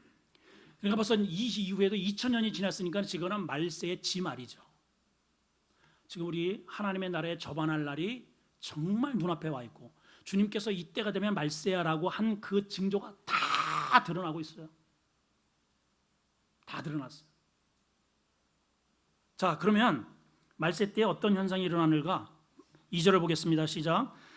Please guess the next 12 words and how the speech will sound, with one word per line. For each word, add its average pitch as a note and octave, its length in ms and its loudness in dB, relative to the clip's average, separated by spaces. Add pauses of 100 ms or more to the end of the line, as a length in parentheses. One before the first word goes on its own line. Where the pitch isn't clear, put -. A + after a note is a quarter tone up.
(120)
"사람들이 D#3+ 440 4
자기를 C#3+ 480 0
사랑하며 A#2 800 -6
돈을 C#3+ 400 4
사랑하며 B2+ 640 -6
자랑하며 C3+ 760 -2
교만하며 A2+ 600 -6 (540)
비방하며 C#3 840 -2
부모를 D3+ 420 4
거역하며 C#3+ 600 -2
감사하지 D3 680 2
아니하고 C3 580 -4